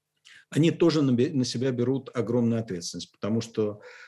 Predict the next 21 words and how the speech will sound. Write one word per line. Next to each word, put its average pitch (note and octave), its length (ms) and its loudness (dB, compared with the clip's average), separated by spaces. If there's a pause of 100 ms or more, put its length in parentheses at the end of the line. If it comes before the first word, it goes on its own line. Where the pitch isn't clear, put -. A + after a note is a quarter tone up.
(140)
э, G#2+ 120 -8
смещение C3 520 2
в B2+ 60 0
одну E3 220 0
сторону C#3 400 -2
означает A2+ 560 -2
разрушение, G#2 920 -2 (120)
э, G#2 240 -4
коллектива, F#3+ 560 -2 (920)
э, A2+ 60 -4
возможно, G#2 520 -2
посадку, C#3+ 640 -8 (880)
э, B2 140 -8 (300)
части A#2 400 -2
из A#2+ 340 -8
журналистов. A2 760 -6 (240)
Смещение D3 540 2
в C3 60 -4
другую D3 320 -2
сторону B2 380 -2
означает, A#2 800 0